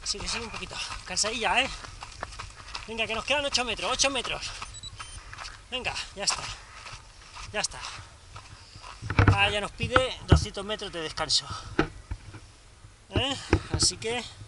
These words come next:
doscientos de rodar tranquilitos, que es el de descanso. Vamos a hacer los ciento ochenta que nos quedan de recuperación. Venga. Estos son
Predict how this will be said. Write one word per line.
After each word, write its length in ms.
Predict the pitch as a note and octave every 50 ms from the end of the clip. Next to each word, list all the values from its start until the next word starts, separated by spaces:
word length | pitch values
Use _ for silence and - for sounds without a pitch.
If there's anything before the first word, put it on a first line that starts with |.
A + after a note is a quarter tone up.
| - - - - - - - - - - - - - - - - - -
doscientos 520 | - C#3 - A#3 - G3+ G#3+ G3 A#3+ A#3 F#3+
de 100 | F3+ G3
rodar 400 | E3+ D#3+ E3 E3+ F#3+ A3+ C4 C4
tranquilitos, 800 | - - G#3+ G#3 G#3 G3+ - G3 D#3 D3 C#3+ - C#3 - - -
que 120 | - - D#3
es 120 | - -
el 100 | F#3+ E3+
de 100 | C#3+ C#3+
descanso. 400 | B2+ - - C#3+ B2+ - - A#3
Vamos 120 | A#3 G#3+
a 0 |
hacer 160 | - B3 C4 B3+
los 160 | A#3+ - -
ciento 260 | - A#3+ A#3+ G#3 A3+
ochenta 300 | - - A#3 G#3+ A3 G3+
que 80 | F#3 G3
nos 100 | F#3+ F3
quedan 220 | - G3+ G#3 G3
de 60 | F#3+
recuperación. 560 | F#3 F3 F3+ F3+ - D#3 C#3+ - - - - - C#3+
Venga. 220 | E3+ F3+ D3+ B2+ A#2+ - - - - - - - - - - -
Estos 300 | - G#3 - - B3+ G3+
son 260 | - B3+ D4+ F4+ F#4